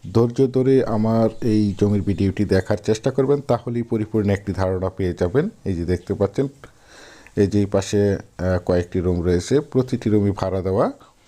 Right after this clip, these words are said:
যারা চাচ্ছেন একদম প্রাইম লোকেশনে, আমাদের ঢাকা মিরপুর এবং উত্তরা মেট্রো রেল এয়ারপোর্ট আঠারো নম্বর সেক্টরের অতি নিকটে, সাভার থানা বিরুলিয়া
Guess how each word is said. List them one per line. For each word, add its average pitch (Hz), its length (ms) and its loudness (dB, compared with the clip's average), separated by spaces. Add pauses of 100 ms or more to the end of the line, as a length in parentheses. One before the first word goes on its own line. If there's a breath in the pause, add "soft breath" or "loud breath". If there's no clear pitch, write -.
(1080 loud breath)
যারা 123 280 2
চাচ্ছেন 135 360 -2 (240)
একদম 113 280 0 (120)
প্রাইম 117 200 2 (120)
লোকেশনে, 110 440 0 (440)
আমাদের 107 360 4 (120)
ঢাকা 107 240 -2 (100)
মিরপুর 120 280 0 (100)
এবং 101 120 -2 (140)
উত্তরা 113 300 0 (100)
মেট্রো 98 280 -2
রেল 104 140 4
এয়ারপোর্ট 98 520 2
আঠারো 98 380 0
নম্বর 95 280 -2
সেক্টরের 95 520 0
অতি 87 180 -4
নিকটে, 87 360 -2 (160)
সাভার 120 400 -2
থানা 120 200 -2
বিরুলিয়া 110 500 2